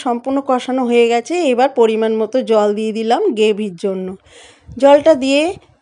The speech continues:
একটু অপেক্ষা করব ঝোলটা ফুটে ওঠার জন্য। ঝোলটা ফুটে উঠলে ভেজে রাখা ধোকাগুলো দিয়ে দেব।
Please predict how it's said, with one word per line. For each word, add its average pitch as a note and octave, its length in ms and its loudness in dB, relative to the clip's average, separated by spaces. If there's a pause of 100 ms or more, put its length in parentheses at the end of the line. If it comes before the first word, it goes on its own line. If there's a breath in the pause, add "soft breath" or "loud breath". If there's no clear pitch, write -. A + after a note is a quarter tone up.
(140)
একটু C4 220 -4
অপেক্ষা C4 360 2
করব C#4 300 0
ঝোলটা B3 360 2
ফুটে B3+ 360 -2
ওঠার A#3 320 -2
জন্য। A#3+ 280 -2
ঝোলটা C#4 360 0
ফুটে C4+ 340 -4
উঠলে C4 300 -2
ভেজে A#3 320 0
রাখা A3+ 220 0
ধোকাগুলো A#3+ 540 -2
দিয়ে G#3+ 240 0
দেব। F3 220 -6